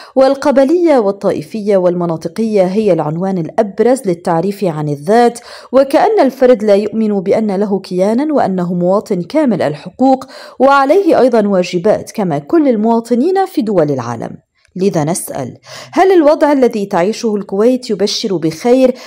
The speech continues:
فيما لا يخلو حديث أي اثنين عن التراجع والتخلف في وقت تتحدث فيه شعوب المنطقة وخصوصا الخليجية المتشابهة معنا في كل شيء عن الازدهار والتقدم والتطور،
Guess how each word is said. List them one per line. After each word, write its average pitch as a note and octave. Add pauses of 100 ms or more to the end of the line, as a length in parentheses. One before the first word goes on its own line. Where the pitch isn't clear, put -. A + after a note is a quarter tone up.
(140)
فيما C4+
لا C4+
يخلو D#4
حديث A#3+
أي G3+
اثنين A#3
عن G3+
التراجع G3
والتخلف A#3 (200)
في G3+
وقت D#3+ (460)
تتحدث D4+
فيه A#3+
شعوب G#3+
المنطقة G3+
وخصوصا A3
الخليجية F3
المتشابهة F3
معنا F#3+
في A3+
كل C4
شيء B3 (340)
عن B3
الازدهار A#3+
والتقدم A#3
والتطور، A#3